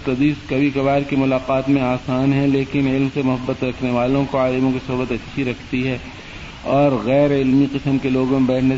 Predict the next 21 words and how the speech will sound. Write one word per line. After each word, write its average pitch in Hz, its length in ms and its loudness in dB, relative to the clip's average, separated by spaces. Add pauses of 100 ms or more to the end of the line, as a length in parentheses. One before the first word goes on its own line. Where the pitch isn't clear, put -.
سے 139 80 -2
اکتاحت 135 500 -2
محسوس 127 400 0
ہوتی 135 300 0
ہے۔ 135 60 0
کیا 135 180 -2
یہ 135 160 2
تکبر 131 480 -2
میں 135 120 0
آتا 127 320 -2
ہے؟ 151 140 0
میرے 139 280 2
خیال 139 180 -2
میں 139 140 2
نہیں 113 280 2
آتا۔ 90 180 -8 (1160)
صحبت 160 440 2 (140)
صالح 160 480 2
کو 160 200 -2
قبول 160 320 4
کرنا 151 520 0